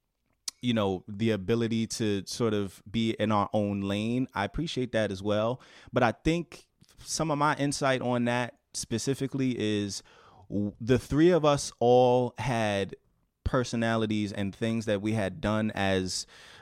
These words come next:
I, I would say, entertainers. I'm not gonna say influencers, but, um, prior to coming to T O S Podcast. So, like,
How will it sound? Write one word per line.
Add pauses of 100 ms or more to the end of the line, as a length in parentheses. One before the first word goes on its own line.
(180)
I,
I
would
say,
entertainers.
I'm
not
gonna
say
influencers, (340)
but, (200)
um,
prior
to
coming
to
T
O
S
Podcast.
So,
like,